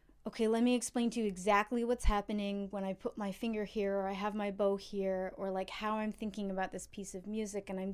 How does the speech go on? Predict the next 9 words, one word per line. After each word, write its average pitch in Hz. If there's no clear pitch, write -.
giving 208
them 190
my 226
internal 220
dialogue 185
almost. 196
Um, 190
because 233
that's -